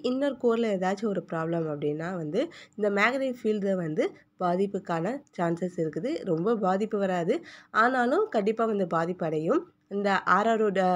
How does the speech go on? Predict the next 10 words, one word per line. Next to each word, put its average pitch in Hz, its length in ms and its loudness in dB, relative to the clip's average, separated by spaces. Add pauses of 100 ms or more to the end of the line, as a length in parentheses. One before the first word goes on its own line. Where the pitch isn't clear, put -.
(340)
அந்த 175 320 2
கிரீன் 240 300 2
கலர் 190 240 2
லைட் 175 240 2
வந்து 180 300 0
டான்ஸ் 180 360 0
ஆடுறது 165 260 -2
மாதிரி 156 160 -2
இருக்கு 151 200 -4
தெரியுமா, 151 240 -2